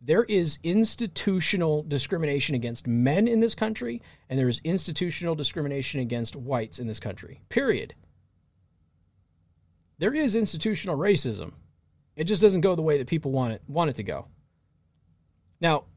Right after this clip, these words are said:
aside from that, in the black community in particular, if you want to argue for institutional racism, I think it exists in the social welfare state.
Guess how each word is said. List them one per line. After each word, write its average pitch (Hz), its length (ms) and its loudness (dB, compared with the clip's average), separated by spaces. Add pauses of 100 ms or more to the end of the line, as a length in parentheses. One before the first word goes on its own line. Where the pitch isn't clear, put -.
(120)
aside 269 640 2
from 120 240 -2
that, 82 220 -8 (1160)
in 160 120 4
the 131 80 4
black 165 300 4
community 156 360 0
in 120 80 -2
particular, 127 580 0 (440)
if 135 200 0
you 180 100 0
want 190 160 4
to 156 60 -2
argue 160 300 2
for 143 140 -4
institutional 151 600 0
racism, 123 640 0
I 165 80 4
think 196 220 0
it 143 80 -2
exists 117 640 4
in 127 200 2
the 113 80 2
social 131 340 2
welfare 113 320 2
state. - 320 -8